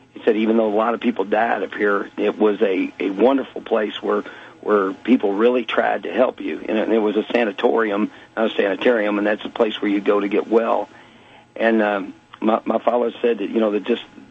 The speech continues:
you know, the sacrifices that people would make, like all the nurses that would be up here working every day, they were almost quarantined too because, see, they were around people who were infected. And so they came to work knowing that there'd be a good chance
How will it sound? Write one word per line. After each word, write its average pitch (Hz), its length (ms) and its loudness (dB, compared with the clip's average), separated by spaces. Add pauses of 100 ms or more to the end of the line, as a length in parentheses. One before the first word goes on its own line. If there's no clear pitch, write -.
(100)
you 120 80 -2
know, 110 140 2
the 101 240 -2
sacrifices 110 680 -2
that 107 140 -2
people 110 280 0
would 98 140 0
make, 117 280 0
like 104 180 -2
all 117 220 2
the 110 80 -2
nurses 113 500 -2
that 113 100 0
would 107 160 0
be 113 140 4
up 117 80 2
here 120 100 4
working 117 340 0
every 120 180 0
day, - 320 0 (680)
they 131 180 4
were 123 200 2
almost 117 400 0
quarantined 113 680 0
too 151 260 4
because, 110 380 -4
see, 110 100 0
they 117 140 4
were 117 120 2
around 110 280 0
people 117 260 0
who 113 100 4
were 101 140 2
infected. 101 580 -2 (520)
And 107 160 -6
so 113 100 4
they 127 160 4
came 139 240 0
to 113 80 0
work 120 300 2
knowing 135 340 2
that 104 140 -4
there'd 104 180 0
be 107 120 0
a 104 40 0
good 139 240 2
chance 107 300 0